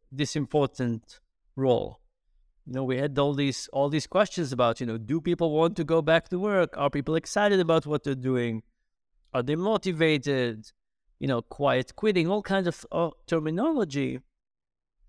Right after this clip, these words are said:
but all basically signifying the fact that motivation is centrally important.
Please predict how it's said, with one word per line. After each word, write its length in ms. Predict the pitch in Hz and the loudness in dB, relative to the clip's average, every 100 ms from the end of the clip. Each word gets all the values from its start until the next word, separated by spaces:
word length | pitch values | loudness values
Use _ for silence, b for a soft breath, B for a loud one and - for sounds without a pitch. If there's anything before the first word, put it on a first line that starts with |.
| _ _ _ _ | _ _ _ _
but 180 | - 160 - | -4 -4 0
all 200 | 240 285 | 0 2
basically 920 | 214 202 220 - - 196 180 175 - _ | 0 -2 -2 -4 -4 -2 -2 -2 -6 _
signifying 1000 | - - 214 208 190 - 170 156 151 139 | -20 -6 -4 -2 -4 -2 0 2 2 0
the 80 | 135 | -4
fact 480 | - 156 165 - | -4 -2 -2 -4
that 360 | 139 135 - - _ _ _ _ _ _ _ - | -2 -2 -4 -20 _ _ _ _ _ _ _ -10
motivation 920 | 147 - 165 120 175 208 180 214 208 - | -8 -4 -6 0 2 2 0 -2 -4 -4
is 400 | 156 151 151 143 _ | -4 -2 -4 -8 _
centrally 840 | - - - 190 214 208 202 175 156 | -20 -16 -4 0 0 0 0 0 0
important. 680 | - 147 120 - - 147 | -2 -2 -4 -6 -16 -16